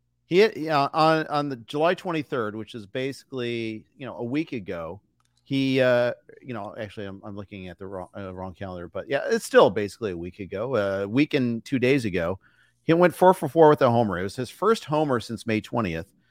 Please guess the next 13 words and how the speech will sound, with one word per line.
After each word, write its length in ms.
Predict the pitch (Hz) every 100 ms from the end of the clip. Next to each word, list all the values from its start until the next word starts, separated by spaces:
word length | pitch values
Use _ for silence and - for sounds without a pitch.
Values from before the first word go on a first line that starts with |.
| _ _ -
Since 320 | - 185 -
then, 160 | 151
of 140 | 135 -
course, 380 | 131 123 120 -
twenty-seven 540 | - 123 113 123 104
plate 200 | - 120
appearances. 640 | 104 110 98 90 98 87
He's 160 | 107 98
gone, 260 | 107 104 -
he's 160 | 127 107
hit 160 | 120
one 220 | 117 117
twenty. 520 | 107 117 107 110 110